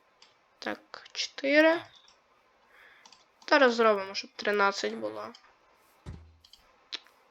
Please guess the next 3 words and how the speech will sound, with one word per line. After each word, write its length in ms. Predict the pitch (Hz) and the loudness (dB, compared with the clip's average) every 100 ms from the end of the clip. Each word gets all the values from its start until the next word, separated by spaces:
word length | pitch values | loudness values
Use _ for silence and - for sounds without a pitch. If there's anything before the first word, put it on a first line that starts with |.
| _ | _
Так, 260 | - 202 - | -2 0 0
чотири. 760 | - - - 277 311 330 339 349 - _ _ _ - 202 | -2 -2 -2 2 6 6 6 2 -6 _ _ _ -20 -14
Вісім. 880 | 233 226 262 320 - 330 311 330 | -12 -2 2 4 2 2 2 2